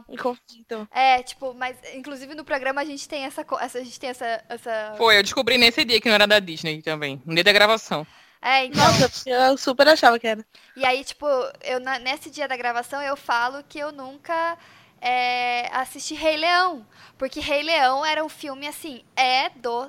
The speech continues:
Speaker 2: demônio, tipo assim, não pode assistir porque é do demônio.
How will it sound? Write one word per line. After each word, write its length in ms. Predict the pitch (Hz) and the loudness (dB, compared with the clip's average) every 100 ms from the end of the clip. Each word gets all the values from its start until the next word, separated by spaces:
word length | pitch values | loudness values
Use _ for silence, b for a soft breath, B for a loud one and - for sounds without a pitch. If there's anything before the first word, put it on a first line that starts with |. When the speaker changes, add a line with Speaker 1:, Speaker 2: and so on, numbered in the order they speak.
| 226 | -8
Speaker 2:
demônio, 640 | 311 381 359 262 226 208 | -6 0 0 0 -6 -16
tipo 240 | - - 240 | -18 -14 -14
assim, 300 | - 233 214 | -12 -16 -10
não 240 | 214 220 | -10 -6
pode 340 | - 247 240 | 0 0 0
assistir 360 | 285 - - 302 | -8 -16 -14 -14
porque 160 | - 320 | -10 -10
é 20 | |
do 100 | 320 | -8
demônio. 420 | 359 339 220 | -6 -6 -6